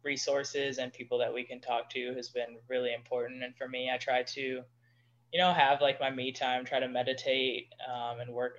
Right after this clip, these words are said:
and journal and kind of focus on those types of things. Um, and then even before the season started, I tried my best to stay in shape, um,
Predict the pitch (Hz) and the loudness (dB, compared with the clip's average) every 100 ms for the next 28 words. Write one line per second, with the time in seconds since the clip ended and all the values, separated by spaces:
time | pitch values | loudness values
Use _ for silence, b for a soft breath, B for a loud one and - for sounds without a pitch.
0 | - 139 131 131 127 131 131 139 139 127 | -6 -4 -2 0 0 -2 -2 -6 -6 -6
1 | 131 _ 143 131 143 - 123 120 123 127 | -8 _ -2 -2 -2 -4 -4 -4 -6 -4
2 | 127 127 - - 127 131 160 - - _ | -4 -4 -6 -2 -2 -2 -6 -10 -18 _
3 | _ _ _ _ _ _ _ - 139 131 | _ _ _ _ _ _ _ -2 2 4
4 | 131 127 127 - - 180 185 156 165 175 | 4 2 0 -8 0 6 8 10 8 6
5 | 160 156 156 151 151 139 135 139 - 131 | 4 4 4 4 0 -4 -6 -4 4 6
6 | 135 135 131 - - 147 165 151 143 127 | 8 6 4 -4 -6 4 6 6 6 6
7 | 143 - - 160 143 - - 165 160 156 | 6 4 2 4 6 4 6 8 8 4
8 | - 147 151 170 170 - - 139 139 135 | 4 6 6 6 0 -10 -4 2 4 2
9 | 139 139 | 0 -4